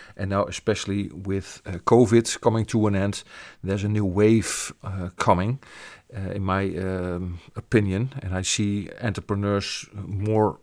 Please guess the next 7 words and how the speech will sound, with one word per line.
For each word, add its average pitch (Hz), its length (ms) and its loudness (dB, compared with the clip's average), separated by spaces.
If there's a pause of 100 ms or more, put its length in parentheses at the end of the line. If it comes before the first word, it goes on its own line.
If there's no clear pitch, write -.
willing 104 560 2
to - 300 -2
invest - 640 0 (420)
in 101 180 -2
the 95 100 -2
digital 98 680 0 (420)
transformation, 107 920 -2